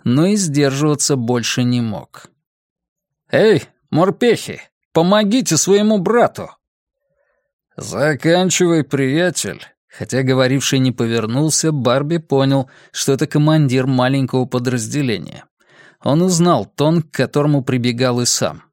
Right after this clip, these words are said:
Многократно. "У нас есть приказ. В другое время и в другом месте я с радостью угощу тебя пивом или дам пинка под зад.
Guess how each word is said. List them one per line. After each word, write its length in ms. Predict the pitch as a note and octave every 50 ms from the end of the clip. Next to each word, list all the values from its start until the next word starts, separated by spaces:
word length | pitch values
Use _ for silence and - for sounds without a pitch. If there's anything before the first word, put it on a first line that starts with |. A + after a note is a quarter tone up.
| _ _ _ _
Многократно. 1000 | - B2 C#3 C#3+ C#3 C#3 B2+ A#2+ C#3 C#3 C#3 - - - - - - - - - - _ _ _ _ _ _ _ _ _ _ _ _ _ _ _ _ _ _ _ _
"У 120 | G#2+ G#2 A#2
нас 320 | C#3+ E3 F#3 G3 - -
есть 320 | E3+ F3+ G3+ G3 - -
приказ. 800 | - F3+ F#3+ F3+ - - C3+ C#3 C#3+ C3+ B2 - - - - - - _ -
В 120 | - A2+
другое 480 | A2 C3 D3 D#3 C#3+ E3 G3+ G#3+ G#3 F3
время 500 | F3 F3+ F#3 F#3 F3 E3 D#3+ D#3 C3+ G2 A#2+
и 100 | C3 D3
в 80 | C#3+ C#3
другом 440 | C3+ E3 F3 D#3+ E3+ F#3+ F#3 E3+
месте 500 | E3 E3 F#3 G3+ F#3 D3+ - - F3 F3+
я 160 | E3+ F3 D#3 -
с 100 | - D#3
радостью 560 | D#3 E3+ F#3+ G3 F3 F#3+ E3+ - - F3 E3
угощу 400 | D#3+ D#3+ E3+ D#3+ - - F#3+ F#3
тебя 300 | D#3 - D3+ C#3+ D#3 C#3+
пивом 500 | - - F3 F3+ F#3 F3 F3 E3 D#3+ D#3
или 140 | D3 D3+ D3
дам 280 | C3 C3+ E3+ E3+ D#3+
пинка 440 | - - D#3+ D3+ C#3+ B2+ - D#3+ D#3
под 280 | - - D3+ D3 C3 C3
зад. 440 | B2+ C#3 E3+ D#3+ A2+ - - -